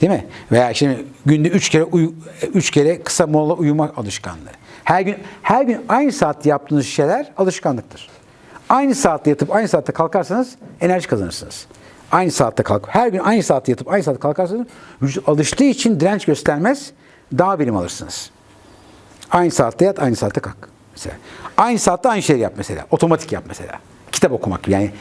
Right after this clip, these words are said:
yap-, yani zor şeyleri hep aynı zamanda yaparsa spor yapmak mesela. Saat yedide spor yapın mesela. Lafın gelişi. Yedide yapın spor ama her gün yapın. Hafta, ilk hafta pazartesi, çarşamba, cuma ben sabah yedi sekizde spor yapacağım.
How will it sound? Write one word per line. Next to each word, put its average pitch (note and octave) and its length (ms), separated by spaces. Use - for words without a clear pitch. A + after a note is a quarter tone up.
yap-, D#3 240
yani C3 180
zor F#3 220
şeyleri D#3+ 480
hep A#3 280
aynı F#3+ 200
zamanda B2+ 280
yaparsa D#3+ 320
spor F#3+ 280
yapmak - 320
mesela. F#2+ 200
Saat E3 300
yedide D#3+ 160
spor E3 260
yapın G#2+ 160
mesela. E2+ 240
Lafın G2+ 240
gelişi. - 240
Yedide C#3+ 240
yapın D3+ 200
spor F3 380
ama G3 200
her A#3+ 200
gün D#3 140
yapın. G#2+ 260
Hafta, F3 260
ilk F3 120
hafta E3+ 280
pazartesi, E3+ 340
çarşamba, C#3 440
cuma E3 320
ben E3+ 140
sabah D#3 340
yedi D#3+ 160
sekizde C#3+ 240
spor B2+ 280
yapacağım. E2+ 280